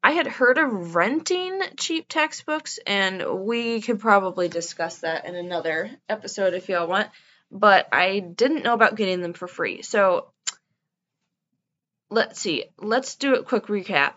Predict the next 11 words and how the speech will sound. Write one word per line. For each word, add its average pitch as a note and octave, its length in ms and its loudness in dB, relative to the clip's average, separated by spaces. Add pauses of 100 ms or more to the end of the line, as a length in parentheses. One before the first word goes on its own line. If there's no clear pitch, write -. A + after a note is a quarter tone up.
I G3+ 80 -2
had G#3 240 -4
been G#3 360 -2
testing D4 420 -6
out B3 120 -2
of B3+ 140 -8
classes - 880 -6
and A3 120 -6
doing G#3 220 -2
part-time F#3+ 480 -8
school A3+ 560 -6